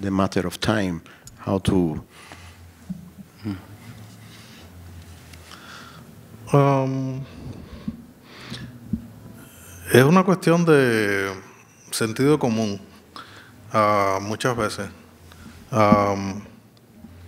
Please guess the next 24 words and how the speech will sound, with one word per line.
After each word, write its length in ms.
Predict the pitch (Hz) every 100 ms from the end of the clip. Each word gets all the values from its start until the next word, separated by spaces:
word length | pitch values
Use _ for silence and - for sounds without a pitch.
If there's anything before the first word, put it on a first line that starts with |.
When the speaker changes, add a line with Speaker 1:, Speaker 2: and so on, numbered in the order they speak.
| - - - - - - - - - -
Speaker 2:
y 100 | 123
tiene 240 | 120 139 160
que 80 | 165
ver, 220 | 151 151 147 135
bueno, 280 | 139 175 165
toda 220 | 139 151
esta 160 | 147 147
cosa 340 | 139 135 143
de, 760 | 120 110 104 101 98 98 120 110
de 120 | 113
la 100 | 113
creación 520 | 113 113 104 131 139
tiene, 600 | 135 123 123 120 117 110 113
está 260 | 107 117
muy 300 | 123 135 139
conectada 500 | 135 131 120 123 131
con 140 | 131 123
el 120 | 113
artista, 480 | 101 - 131 127 147
que 160 | 139
somos 300 | 120 127 131
personas, 500 | 123 107 - 190 202 127
¿no? 200 | 190 - - - - - - - -
Am, 560 | 117 117 113 107 107